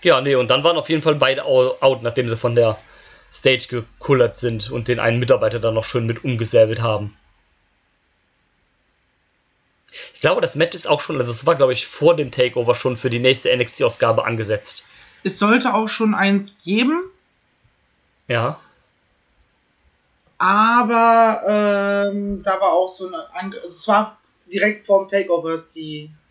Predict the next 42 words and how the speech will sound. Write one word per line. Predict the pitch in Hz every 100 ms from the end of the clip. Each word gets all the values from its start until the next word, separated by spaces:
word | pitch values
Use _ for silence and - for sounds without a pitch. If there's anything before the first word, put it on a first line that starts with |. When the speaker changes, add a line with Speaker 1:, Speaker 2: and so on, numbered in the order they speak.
| -
Speaker 2:
die | 160
Go-Home-Show | 180 165 185 202 - 156 160
quasi. | - 151 165 220 - _ _ _ _ _ _ _ _ _
Speaker 1:
Okay. | 143 135 120 110 _ -
Speaker 2:
Da | 196
sollte | 185 214 226
es | 220 214
ein |
Match | 208 202 -
geben, | 214 233 233 214
aber | 175 196
Killian | 202 196
Dane | 190 190
hat | 180
ihn | 180
von | - 185
hinten | 175
attackiert | 170 175 170 - 165
und | 156
ausgenockt. | 151 147 - 107 - _ _ _ _ _ 587 _ _ _ _ _ _ _ _ - - _ - -
Speaker 1:
Ach | 151
so, | 170 127
okay. | 120 131 - _ _ _ _ _ _ _ _ _ _ _ _ _ _ -
Ja | 110
gut, | 107 107 - - -
wahrscheinlich | 117 135 135
ist | 143
das | 131
Match | 123 127 -
wieder | 123
bei | 120
den | 110 113
Access | 127 - 117
oder | 120 113
sowas | 104 110 -
aufgezeichnet | 123 - - 123 117
worden. | 120 113
Das | 107
machen | 117 117
die | 113
ja | 110
ganz, | 110 110 -